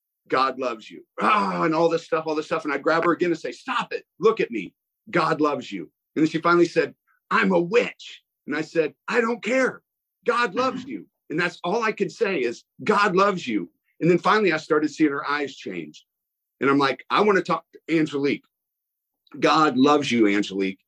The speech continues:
And so I just kept saying that. And then all of a sudden, it was like this thing is renting her body. I mean, it, it's, it was a terrible sight to see for sure. She's finally like, "I think I'm gonna be sick." And she runs out of the tent, and she was sick, and she came back, and she's standing there, and I can now tell I'm talking to her.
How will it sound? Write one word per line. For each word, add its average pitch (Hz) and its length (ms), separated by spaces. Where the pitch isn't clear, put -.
And 135 80
so 160 120
I 143 80
just 170 240
kept 170 200
saying 170 360
that. 120 240
And 151 80
then 147 100
all 156 120
of 165 60
a 160 60
sudden, 170 380
it 151 80
was 135 140
like 135 200
this 151 180
thing 180 180
is 139 120
renting 170 400
her 135 140
body. 139 500
I 123 60
mean, 131 160
it, 151 240
it's, 156 340
it 156 200
was 139 180
a 143 80
terrible 170 360
sight 139 340
to 117 60
see 139 260
for 127 120
sure. 135 420
She's 131 180
finally 160 280
like, 139 200
"I - 20
think 185 220
I'm 165 100
gonna 143 160
be 120 100
sick." 160 440
And 120 100
she - 160
runs 151 240
out 139 140
of 117 80
the 123 80
tent, 139 400
and 110 100
she - 160
was - 240
sick, 147 280
and 110 100
she - 140
came 135 260
back, 120 340
and 120 80
she's 131 200
standing 156 380
there, 127 160
and 123 80
I 127 60
can 127 180
now 143 220
tell 131 380
I'm 107 140
talking 113 400
to 101 60
her. 90 320